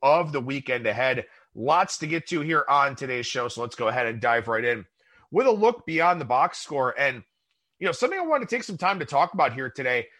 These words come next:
I've talked a lot about individual pitchers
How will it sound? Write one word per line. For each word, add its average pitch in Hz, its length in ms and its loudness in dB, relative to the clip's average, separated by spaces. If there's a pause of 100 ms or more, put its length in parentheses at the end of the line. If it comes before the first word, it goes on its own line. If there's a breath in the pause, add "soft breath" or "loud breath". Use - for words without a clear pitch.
(400 soft breath)
I've 165 140 -2
talked 294 320 0
a 285 40 -6
lot 233 300 4
about 156 440 4 (800)
individual 214 520 0
pitchers - 760 -8